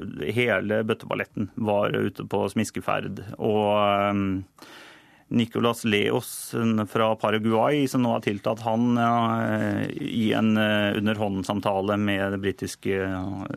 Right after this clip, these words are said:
V M-kandidaturet, så gjorde han det klart at han ville få en, eh, han ville bli adlet i England. Jeg stemmer for dere hvis jeg får en adelstittel i England.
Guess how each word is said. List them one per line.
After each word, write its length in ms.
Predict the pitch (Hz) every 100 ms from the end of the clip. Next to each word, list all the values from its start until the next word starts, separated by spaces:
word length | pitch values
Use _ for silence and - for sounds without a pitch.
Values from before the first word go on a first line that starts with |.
| -
V 220 | - 110 107
M-kandidaturet, 1200 | 151 95 110 139 - 110 107 110 - 113 120 127
så 560 | - 120 117 113 113 113
gjorde 220 | 113 110
han 100 | 107
det 120 | 104 104
klart 180 | 104
at 140 | 110 107
han 180 | 107 107
ville 220 | 101 101
få 320 | - 104 104
en, 180 | 104 104
eh, 560 | 101 101 104 101 95
han 180 | 120 113
ville 220 | 113 110
bli 400 | 104 107 104 104
adlet 600 | - 170 127 160 - - -
i 80 | 143
England. 320 | 120 127 107 - - - - - - - - - -
Jeg 140 | 131 135
stemmer 240 | 147 123
for 80 | 135
dere 180 | 127 147
hvis 140 | 135
jeg 100 | 127
får 120 | 123
en 80 | 127
adelstittel 640 | - 101 104 - 113 - 117
i 40 | 104
England. 260 | 98 -